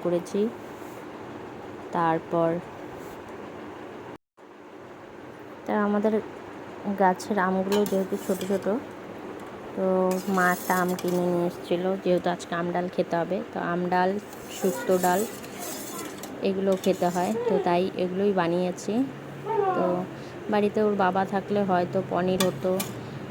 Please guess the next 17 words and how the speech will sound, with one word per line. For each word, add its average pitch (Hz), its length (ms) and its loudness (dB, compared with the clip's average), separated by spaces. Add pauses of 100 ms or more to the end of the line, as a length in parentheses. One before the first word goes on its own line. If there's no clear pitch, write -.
(140)
কিংবা 220 280 2
কিছু 208 160 0 (100)
একটা, 196 200 -2 (200)
আরও 185 120 4 (100)
একটা 190 220 0 (300)
তরকারি 170 420 2
করতাম। 165 340 -2 (1600)
তো 208 60 2 (160)
যেহেতু 202 420 6 (200)
বাড়িতে 175 300 4 (140)
দুজন 185 260 4 (120)
মানুষ, 214 300 4 (300)
এইগুলোই 208 480 4 (640)
খাওয়ার 180 400 2
মতো 185 260 -2
কেউ 175 160 0 (100)
নেই। 143 120 4